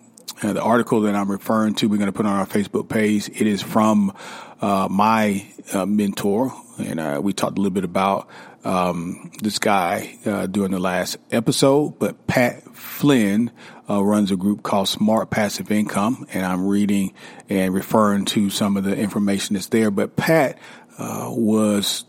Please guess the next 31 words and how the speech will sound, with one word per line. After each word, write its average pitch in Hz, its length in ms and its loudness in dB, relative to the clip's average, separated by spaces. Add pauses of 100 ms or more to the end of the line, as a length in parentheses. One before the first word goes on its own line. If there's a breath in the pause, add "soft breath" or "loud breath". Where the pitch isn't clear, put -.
not 113 340 2
to - 100 -6
repeat 185 220 6
myself 101 380 0
necessarily, 104 360 0
but 98 220 -2
Pat 131 260 2
was 117 200 0
one 110 120 2
of 110 80 4
those 98 160 0
guys 110 480 2 (380 loud breath)
that 107 140 2
I 101 120 2
found 113 400 2
early 110 320 2
on 107 280 2
as 98 120 0
I 98 80 2
was 98 140 -2
searching 135 300 4
out 101 120 0
information 104 640 0
on, 101 400 0
I 123 40 2
mean, 117 180 4
just - 260 0
the 104 120 2
basics 127 720 2
of 104 160 -6
podcasting. 107 920 0